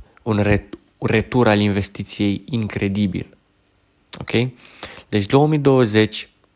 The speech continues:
după părerea mea, a fost un an extrem de bun, deoarece a fost plin de oportunități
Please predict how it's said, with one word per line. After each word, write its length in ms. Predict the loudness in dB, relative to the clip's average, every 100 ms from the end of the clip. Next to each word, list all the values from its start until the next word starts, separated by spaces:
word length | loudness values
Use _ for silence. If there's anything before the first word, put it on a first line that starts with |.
| _ _ _ _
după 280 | -16 -8 -6
părerea 360 | 0 2 2
mea, 160 | 0 -2
a 60 | -2
fost 320 | -4 -6 -6
un 100 | -6
an 140 | -6 -8
extrem 420 | -12 -6 -2 0
de 80 | 0
bun, 380 | 0 -2 -2 -10 _ _ _ _ _ _ _ _
deoarece 720 | 0 6 6 6 4 2 0 -2 -14 -20 _ _ _ _ _ _ _
a 80 | -6
fost 560 | -2 2 2 0 -12 -20 _ _ _ -8
plin 240 | -2 4
de 80 | 6
oportunități 1040 | 6 2 2 -2 -2 0 0 0 -10